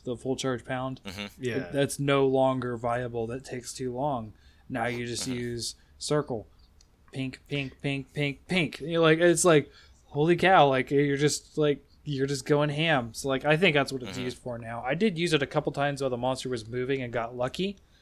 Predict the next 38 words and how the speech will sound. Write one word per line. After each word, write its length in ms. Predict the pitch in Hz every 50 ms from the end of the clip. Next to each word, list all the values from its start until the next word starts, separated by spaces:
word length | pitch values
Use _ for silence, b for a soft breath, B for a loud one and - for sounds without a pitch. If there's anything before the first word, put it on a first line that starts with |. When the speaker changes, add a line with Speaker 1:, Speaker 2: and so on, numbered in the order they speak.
| b b -
Speaker 1:
Um, 440 | - 131 123 120 113 113 113 110 104 - _ b b b b b b
but 220 | b 147 127 113 - - - - _ _ _ _ _ _ B B B B B B B - _ _ _ _ _ _ _ _ _ _ _ _ _ _ _ -
Speaker 3:
I 120 | 117 120
actually 380 | 127 131 135 131 - - 135 139
Speaker 1:
Yeah, 100 | 139 131 123
Speaker 3:
didn't 60 | 123
Speaker 1:
it's 100 | 123 127
Speaker 3:
use 100 | 131 131 117
Speaker 1:
fine. 80 | 113
Speaker 3:
the 60 | 110 90
hammer 300 | 92 101 98 95 101 98
this 180 | 104 98 -
time 240 | - 104 101 101 98
around 300 | 95 92 92 92 92 92
because 360 | 92 92 - 104 92 90 90 - _ -
I 140 | 95 95 87 _
just, 500 | - - - - - - - - - - _ _ _ -
I'm 180 | 95 92 95
not 280 | 98 95 95 - 104 -
good 200 | - 104 90 87
at 100 | 98 107
it. 160 | 123 135 180 _ _ _ _ -
I 100 | 107 107
know 140 | 110 107 107
that 160 | 101 98 98
sounds 260 | - 101 104 98 92
so 160 | - - 101 90
bad, 300 | 85 92 87 87 87 -
but 80 | - 92
Speaker 2:
How 100 | 101 98
Speaker 3:
I 100 | 90 95
Speaker 2:
dare 240 | 85 80 85 90
Speaker 3:
just, 20 | 87
Speaker 2:
you? 240 | 78 80 80 80 78 - -
Speaker 3:
I, 200 | 117 123 135 135
I 140 | 127 123 120
can't 360 | - - - 107 110 107 - - -
hammer. 460 | - 104 101 101 98 92 87 80